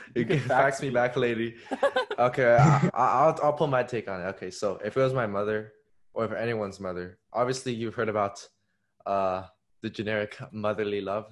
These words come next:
Speaker 2: right?
Speaker 1: Yeah.
Speaker 2: And then, okay, so, so it's your mother and five of your friends. If we're
Speaker 1: Yeah.
Speaker 2: looking about from, like, in a third person view, like, for, you're, you're the one standing on the side, right? Obviously, on, on a textbook answer, you'd kill, you, you'd kill your mother,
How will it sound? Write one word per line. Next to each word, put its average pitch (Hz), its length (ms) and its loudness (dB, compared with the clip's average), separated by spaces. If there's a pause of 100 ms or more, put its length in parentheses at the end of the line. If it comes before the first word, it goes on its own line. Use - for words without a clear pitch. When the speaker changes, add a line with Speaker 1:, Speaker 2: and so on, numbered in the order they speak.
Speaker 2:
right? 104 340 -8 (480)
Speaker 1:
Yeah. 101 220 -14 (240)
Speaker 2:
And 123 460 -8
then, 131 260 -2
okay, 135 240 -4
so, 107 260 -6
so 98 380 -10
it's - 180 -16
your 123 120 -4
mother 98 420 -8 (340)
and 90 140 -18
five 92 240 -6
of 82 60 -14
your 82 80 -20
friends. - 420 -12 (340)
If 101 100 -10
we're 120 80 -2
Speaker 1:
Yeah. 127 40 -2
Speaker 2:
looking 139 200 -2
about 127 260 2
from, 127 120 -4
like, 113 200 -2
in 113 100 -10
a 95 120 -6
third 110 260 -4
person 120 240 -6
view, 123 140 -10
like, 95 200 -8 (640)
for, 110 180 -10
you're, 127 240 -2
you're 127 300 0
the 123 60 0
one 113 120 -2
standing 107 320 -2
on 101 100 -4
the 95 60 -6
side, 92 300 -2
right? 95 260 -6 (800)
Obviously, 127 640 -2 (640)
on, 98 120 -4 (200)
on 107 140 -2
a 95 40 -4
textbook 120 440 -6
answer, 113 240 -4
you'd 107 220 -8
kill, 107 360 -2
you, 101 160 -8
you'd 104 320 -6
kill 101 180 -2
your 90 80 -4
mother, 85 320 -10